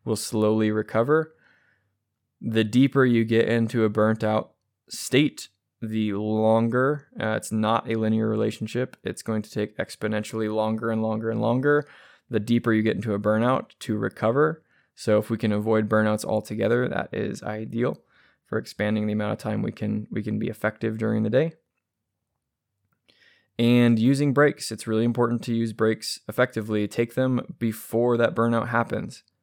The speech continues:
Take them before that curve even starts to change. And that's something you can only do really well if you have graphed this over time, seen the pattern, and then you can predict when that's gonna happen.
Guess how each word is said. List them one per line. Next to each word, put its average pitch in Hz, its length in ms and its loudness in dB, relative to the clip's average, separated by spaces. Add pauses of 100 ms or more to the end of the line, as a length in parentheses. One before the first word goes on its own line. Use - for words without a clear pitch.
(120)
Take - 200 -4
them 139 180 2
before 123 500 0
that 127 200 2
curve 120 440 0
even 120 320 0
starts - 500 -2
to 107 340 -6
change. 104 560 -4
And 110 100 -2
that's 107 160 -4
something 113 240 -6
you 113 60 -6
can 110 160 -8
only 117 240 -2
do 113 480 0 (560)
really 139 320 8
well 120 320 8
if 110 220 -2
you 110 140 2
have 107 380 0
graphed 107 280 4
this - 160 -6
over 107 140 0
time, 107 300 0
seen 107 200 -2
the 107 60 -4
pattern, 104 400 -4
and 107 140 -4
then 110 100 -4
you - 60 -4
can 110 160 -10
predict - 380 -6
when 110 100 -4
that's 110 200 -6
gonna 113 160 -6
happen. 113 360 -4